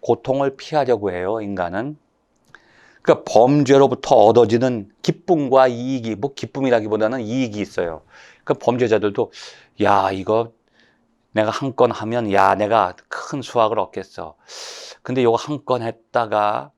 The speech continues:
잘못해서 잡히면 큰 고통을 당해. 자, 고통이 큰가, 수확이, 이익이 큰가? 아, 이익이 크구나.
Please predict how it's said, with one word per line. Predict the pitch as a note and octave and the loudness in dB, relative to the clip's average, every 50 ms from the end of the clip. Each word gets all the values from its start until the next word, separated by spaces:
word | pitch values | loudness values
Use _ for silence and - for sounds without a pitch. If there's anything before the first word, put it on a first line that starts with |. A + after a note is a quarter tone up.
| _ _ _ _ _ | _ _ _ _ _
잘못해서 | - G#2+ A2 A2+ - A2+ G2+ A2+ | -4 -4 -4 -4 -4 -8 -8 -10
잡히면 | - - - F2 - - B2+ A#2 A#2 B2+ C3+ A#2 A2 _ - | -10 -12 -14 -14 -14 -12 -10 -8 -8 -8 -10 -12 -16 _ -14
큰 | - - D3 C3 | -10 -8 -6 -4
고통을 | - G#2+ - - G#2+ A2 B2 A#2+ | -4 -4 -4 -4 -6 -6 -4 -4
당해. | G#2+ G2 F2+ F2 E2 D#2 D#2 _ _ _ - - - - - - - _ _ - | -4 -4 -4 -6 -10 -14 -16 _ _ _ -20 -20 -20 -20 -20 -20 -20 _ _ -8
자, | - F2 E2+ E2+ E2 - - | -4 -2 -2 -2 -2 -4 -4
고통이 | - A#2 - - A2 G#2+ A2 A2+ | -4 -4 -2 -2 -4 -6 -6 -6
큰가, | A2 - - A#2 A2+ A2+ A#2+ B2+ C3+ | -8 -8 -8 -8 -4 -2 0 0 -2
수확이, | C3 - - B2 A#2 G#2+ G2+ G2 G2 F#2 _ G#2+ | -2 -4 -2 -2 0 0 -2 -4 -8 -12 _ -10
이익이 | G#2+ G#2+ A2+ A2 G#2+ A#2 | -8 -8 -6 -6 -6 -6
큰가? | A#2 - - B2+ B2 B2 C3+ C3 B2 G2 E2+ - _ _ _ _ _ _ _ - | -8 -10 -10 -12 -4 2 4 4 4 4 0 -4 _ _ _ _ _ _ _ -8
아, | - E2 E2 F#2 F#2+ | -6 -4 -4 -4 -4
이익이 | F2+ E2+ F2 F#2+ G2+ G2+ F#2+ G#2+ G2+ | -6 -8 -8 -8 -6 -6 -6 -8 -10
크구나. | - - G#2+ A2 A2+ A#2+ B2 G#2+ F2 - | -10 -10 -10 -8 -4 0 0 0 -2 -4